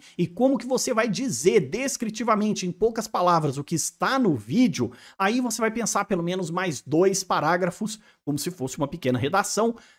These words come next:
sobre o seu vídeo e adicionar outros elementos, que é o que eu vou te mostrar aqui. Eu sei que muita gente pergunta sobre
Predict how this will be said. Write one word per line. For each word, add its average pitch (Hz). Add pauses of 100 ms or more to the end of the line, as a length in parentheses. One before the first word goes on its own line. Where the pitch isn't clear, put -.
(300)
sobre 170
o 165
seu 214
vídeo 160 (180)
e 247
adicionar 233
outros 247
elementos, 214
que 196
é 190
o 196
que 202
eu 190
vou 185
te 214
mostrar 202
aqui. 220
Eu 208
sei 214
que -
muita 190
gente 190
pergunta 196
sobre 214